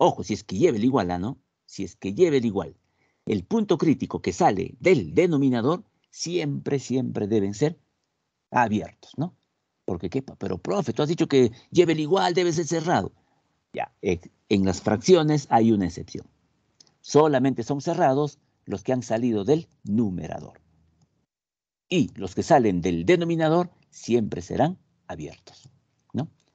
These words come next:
Ya estás viendo la justificación, ¿no? Si tú le pones cerrado, significa que X tomaría el tres. Y si tú lo reemplazas en el denominador, te va a salir cero.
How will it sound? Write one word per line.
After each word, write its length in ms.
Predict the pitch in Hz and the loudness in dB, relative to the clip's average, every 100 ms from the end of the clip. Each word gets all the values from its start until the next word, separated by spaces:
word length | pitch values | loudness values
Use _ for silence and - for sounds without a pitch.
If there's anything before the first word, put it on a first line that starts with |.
| _ | _
Ya 100 | - | -10
estás 220 | 95 117 | -4 0
viendo 240 | 113 113 127 | 2 2 0
la 100 | 95 | -2
justificación, 720 | 92 - 80 - 90 107 85 | -6 -14 -14 -10 0 0 0
¿no? 180 | 80 - _ _ _ _ _ | -8 -10 _ _ _ _ _
Si 100 | 92 | -6
tú 140 | 113 | 2
le 100 | 117 | 2
pones 320 | 110 113 113 107 | 4 2 2 4
cerrado, 540 | 139 135 110 107 120 _ _ _ | 4 6 4 0 -6 _ _ _
significa 600 | - 104 92 87 98 90 | -12 -8 -6 -6 -6 -6
que 200 | 82 90 - | -6 -6 -2
X 360 | 104 95 113 | -4 -4 -12
tomaría 340 | 95 92 90 85 | -8 -6 -4 -4
el 80 | |
tres. 320 | 123 208 - - _ _ _ _ _ _ _ _ | -2 -2 -2 -14 _ _ _ _ _ _ _ _
Y 80 | - - - | -14 -14 -12
si 160 | - | -6
tú 120 | - | 2
lo 120 | 147 139 | 4 4
reemplazas 460 | 131 147 104 95 | 4 2 0 -2
en 120 | 98 | -2
el 80 | 95 | 2
denominador, 600 | 117 151 156 156 151 185 _ _ _ - | 4 2 2 2 2 0 _ _ _ -10
te 100 | 95 | -4
va 120 | 90 | -4
a 20 | |
salir 320 | 87 87 87 | -4 -6 -6
cero. 380 | - 190 165 | -2 -2 -4